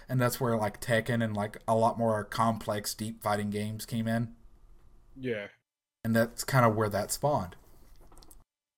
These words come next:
Speaker 1: And they were selling like gangbusters because a lot of us have already learned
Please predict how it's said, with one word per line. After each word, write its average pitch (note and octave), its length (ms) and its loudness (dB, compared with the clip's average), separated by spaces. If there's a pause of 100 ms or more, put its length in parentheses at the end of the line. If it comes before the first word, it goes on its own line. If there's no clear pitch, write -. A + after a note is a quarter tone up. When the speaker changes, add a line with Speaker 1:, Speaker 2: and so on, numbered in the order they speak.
(1700)
Speaker 1:
And C3 920 6 (440)
they C#3+ 240 8
were F3+ 120 8
selling D#3+ 500 8
like C3+ 240 4
gangbusters A#2 800 0
because A#2 500 -2
a B2 80 2
lot C3 160 6
of C#3+ 140 6
us C3+ 140 2
have B2 140 0
already C#3 260 6
learned D3 440 2